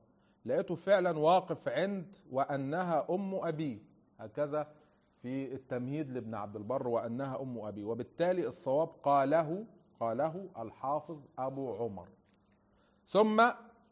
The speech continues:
الكلام بعده بقى للإمام ابن دقيق العيد اللي هو "فعلى هذا كان ينبغي للمصنف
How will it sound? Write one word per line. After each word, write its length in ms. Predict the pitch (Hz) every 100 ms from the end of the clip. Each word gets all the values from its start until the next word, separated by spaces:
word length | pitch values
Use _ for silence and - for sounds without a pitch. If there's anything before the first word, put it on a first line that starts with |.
| _ 135
الكلام 460 | 123 147 185 208
بعده 320 | 190 202 180
بقى 340 | 185 226 247 -
للإمام 460 | 160 156 160 185 185
ابن 200 | 156 139
دقيق 280 | 139 151 143
العيد 220 | 127 120
اللي 120 | 120
هو 140 | 151
"فعلى 320 | 143 131 127 127
هذا 360 | 135 170 147
كان 280 | 127 156 165
ينبغي 460 | 143 123 127 160 127
للمصنف 680 | 113 113 107 160 180 180